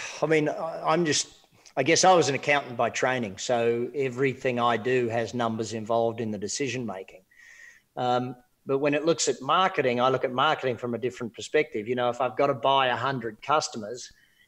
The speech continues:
and each customer costs me thirty dollars to buy, but I make a hundred dollars on the first sale from them, then I can afford to buy as many customers as my service team can handle. You know, look, I,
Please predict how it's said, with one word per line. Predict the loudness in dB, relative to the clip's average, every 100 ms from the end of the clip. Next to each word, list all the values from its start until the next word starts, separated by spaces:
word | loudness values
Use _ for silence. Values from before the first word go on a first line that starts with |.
| _
and | -2
each | 0 0
customer | 2 2 2 -2 0
costs | 2 2 0
me | -4
thirty | 0 2 2 4
dollars | 2 2 -2
to | -2
buy, | 2 4 4 2 -2 -4 -6 -20 _
but | 0
I | 2 2
make | 2 2
a | 2
hundred | 2 0 2
dollars | 4 4 2
on |
the | -2
first | -2 0 0 2
sale | 2 4 4
from | 2 -4 -4
them, | -6 -8 -10 _ _
then | 0
I | 0
can | 0 -2
afford | 0 0 2
to |
buy | 2 2
as | 2 0
many | -2 -2
customers | 0 -2 -2 -6 -4
as | -6 -4
my | -2 0
service | 0 0 2 2 -2 -4
team | -4 -6 -6
can | -10 -4
handle. | -2 0 -2 -6 _ -10
You |
know, | -6 -4
look, | -2 2
I, | 2